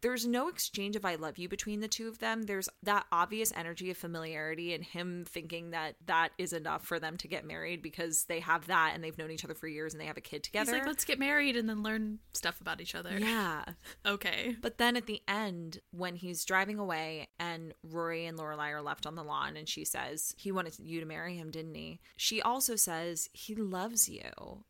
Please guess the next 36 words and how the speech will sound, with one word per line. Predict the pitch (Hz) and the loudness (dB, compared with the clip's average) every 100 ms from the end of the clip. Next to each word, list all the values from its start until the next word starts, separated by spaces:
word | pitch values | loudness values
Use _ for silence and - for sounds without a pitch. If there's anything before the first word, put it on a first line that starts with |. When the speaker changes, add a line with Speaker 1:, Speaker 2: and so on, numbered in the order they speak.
| - | 0
Speaker 1:
And | 196 208 | 4 4
this | 302 | 6
is | 359 | 4
before | - 233 - 233 240 | 2 -4 2 4 6
anything | 196 185 160 160 | 4 -2 -6 -8
happens | - 160 - 143 - | -4 -4 -4 -8 -8
with | - - | -8 -12
Dean, | 147 - 98 | -12 -12 -12
which | 165 180 | -6 2
is | 175 | 6
so | 202 202 | 6 6
interesting | - 208 202 190 180 | 2 -2 2 2 2
Speaker 2:
Yeah. | 170 | -2
Speaker 1:
because | 156 170 147 | -6 -4 2
this | 220 | 6
is | 262 | 8
sort | 247 220 | 6 4
of | 185 | 2
their | 170 | -2
first | - 160 - | -2 -4 -2
conversation | 170 160 160 156 156 151 | -4 -4 -4 -4 -4 -4
about | 147 147 | -4 -2
romantic | 151 151 143 147 - | -4 -6 -8 -10 -8
love | 120 - - | -8 -8 -10
between | - 156 147 | -12 -10 -8
Lorelai | 135 - 90 | -8 -8 -8
and | 143 | -8
Rory. | - 196 | -6 -2
Speaker 2:
Yeah. | 175 170 | -2 -2
Speaker 1:
What | 208 262 | 2 2
is | 311 - | 4 2
he, | 202 | 0
what | 220 262 | -2 0
is | 311 | 2
the | 311 | 0
exact | 302 - 277 269 - - | 0 0 0 0 -4 -4